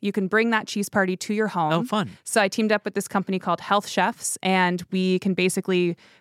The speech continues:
Speaker 1: bring you a build your own cheese board station, and a private chef will come, set the whole thing up, give you a brief overview, and then you and your friends can build your own boards, take photos.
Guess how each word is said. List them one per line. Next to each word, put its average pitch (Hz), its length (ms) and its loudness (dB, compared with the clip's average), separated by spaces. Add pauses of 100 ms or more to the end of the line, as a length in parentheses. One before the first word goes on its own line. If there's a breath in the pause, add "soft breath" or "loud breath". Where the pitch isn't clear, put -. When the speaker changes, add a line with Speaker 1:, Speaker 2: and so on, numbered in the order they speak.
Speaker 1:
bring 233 240 4
you 208 240 4
a 185 80 2
build 190 260 2
your 190 100 2
own 190 140 2
cheese 180 280 -4
board 170 260 -2
station, 175 720 -4
and 170 320 0
a 147 60 -4
private 180 320 0
chef 180 260 -2
will 180 80 -2
come, 175 320 0
set 175 180 -2
the 180 80 -4
whole 185 180 0
thing 185 220 0
up, 175 240 2
give 185 120 -2
you 180 120 0
a 175 40 0
brief 180 280 -2
overview, 175 580 0
and 175 100 -2
then 170 100 -2
you 170 80 -2
and 170 80 -4
your 170 100 -4
friends 165 360 -2
can 165 260 -2
build 175 220 -2
your 165 100 -2
own 170 100 0
boards, 208 480 2
take 160 220 -6
photos. 196 540 2